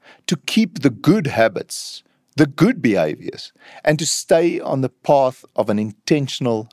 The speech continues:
life. Obviously, you can do it alone. You can change your financial situation alone.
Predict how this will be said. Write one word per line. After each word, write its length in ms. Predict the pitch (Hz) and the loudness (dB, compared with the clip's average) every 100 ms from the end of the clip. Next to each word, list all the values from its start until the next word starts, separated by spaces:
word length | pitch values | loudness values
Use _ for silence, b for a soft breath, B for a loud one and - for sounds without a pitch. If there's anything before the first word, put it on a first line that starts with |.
| - | -8
life. 520 | 147 - - - _ _ _ _ _ _ B B B _ - | -2 -2 -2 -14 _ _ _ _ _ _ B B B _ 0
Obviously, 460 | 185 180 170 165 | 2 0 -2 -4
you 120 | 139 127 | -4 -2
can 140 | 123 | -2
do 140 | 104 | -2
it 80 | 101 | 0
alone. 360 | 98 87 69 - _ _ _ _ _ _ _ _ - | 0 -2 -2 -12 _ _ _ _ _ _ _ _ -8
You 140 | 131 | -4
can 140 | 151 147 | -2 0
change 320 | 165 185 165 | 0 -2 -2
your 160 | 156 156 | -2 -2
financial 480 | - 127 120 - | -2 -2 -2 -6
situation 640 | 147 - - 123 120 - 131 | -8 -8 -2 0 0 -2 -4
alone. 380 | 139 170 - | -2 -2 -4